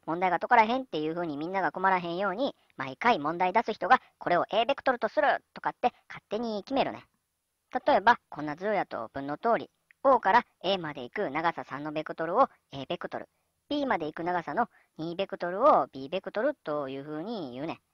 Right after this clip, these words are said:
ほんでも、このベクトルっていうのは方向を持った数であって、どこからかっていうスタートは関係ないね。せやから、これも、これも、これも、これも、これも、これも、これも、これも、これも、これも全部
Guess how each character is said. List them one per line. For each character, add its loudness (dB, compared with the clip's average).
ほ 0
ん 0
で 2
も、 4
こ 0
の 2
ベ -8
ク -10
ト 0
ル -2
っ -4
て -12
い -8
う -10
の -8
は 0
方 -2
向 2
を 4
持 -4
っ -6
た -8
数 -10
で -4
あ -4
っ -12
て、 0
ど -4
こ -2
か 4
ら 6
か 0
っ -4
て -8
い -6
う -8
ス -20
タ 4
ー 2
ト 4
は 8
関 -6
係 -4
な -6
い -12
ね。 -16
せ 4
や 4
か 6
ら、 6
こ 0
れ 4
も、 -4
こ -6
れ -4
も、 -8
こ -8
れ -4
も、 -8
こ -10
れ -4
も、 -6
こ 2
れ 4
も、 -2
こ 2
れ 4
も、 4
こ -2
れ 2
も、 0
こ 4
れ 4
も、 0
こ 0
れ 4
も、 -4
こ 0
れ 2
も 2
全 -4
部 4